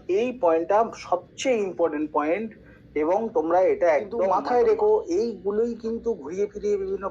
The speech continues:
Speaker 1: পরীক্ষায় আগে এসছে, সেইখান থেকে কিন্তু চুজ করে এগুলো সিলেক্ট করা। সুতরাং যে কটা স্লোগান করাবো, আশা করি এর মধ্যে থেকে যদি কোনো পরীক্ষায় আসে, তোমরা at least মিস করে যাও না।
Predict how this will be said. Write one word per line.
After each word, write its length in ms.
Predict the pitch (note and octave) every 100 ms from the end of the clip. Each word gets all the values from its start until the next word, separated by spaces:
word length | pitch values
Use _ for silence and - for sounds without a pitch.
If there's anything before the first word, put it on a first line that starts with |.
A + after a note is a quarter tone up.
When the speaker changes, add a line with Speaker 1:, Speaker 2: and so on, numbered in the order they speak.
| -
Speaker 1:
পরীক্ষায় 380 | D#3+ - - D3+
আগে 260 | C3 D#4+
এসছে, 640 | E4+ F3+ - - - B3 - - - -
সেইখান 520 | - G3+ A3+ A#3+ A#3+
থেকে 280 | A#3 A#3 A#3+
কিন্তু 280 | A#3 A3 A3
চুজ 260 | A3 G#3 -
করে 180 | G#4 A4
এগুলো 360 | A#4 E4 F#4 F#4+
সিলেক্ট 320 | E4+ F4 -
করা। 320 | - A#3 - - - -
সুতরাং 400 | - F3 F#3+ F#3+ C#3
যে 140 | E3
কটা 260 | F3+ G#3+ A3
স্লোগান 440 | - G3 F#3 F#3
করাবো, 400 | E3+ E3 D#3+ F3
আশা 220 | D#3+ D#3 E3
করি 300 | F3 F3+ F3+ - - -
এর 180 | F3+ A#3
মধ্যে 280 | A#3 G#3+ A3+
থেকে 180 | A3+
যদি 180 | G#3+ G#3
কোনো 220 | G3+ F3
পরীক্ষায় 440 | E3 D#3 F3 - F3
আসে, 320 | E3+ - G3+
তোমরা 360 | - D#3+ E3+ C#3+
at 60 |
least 240 | D3 D#3 D3+
মিস 180 | C#3+
করে 240 | - C#3 B2+
যাও 200 | B2 A#2
না। 160 | A#2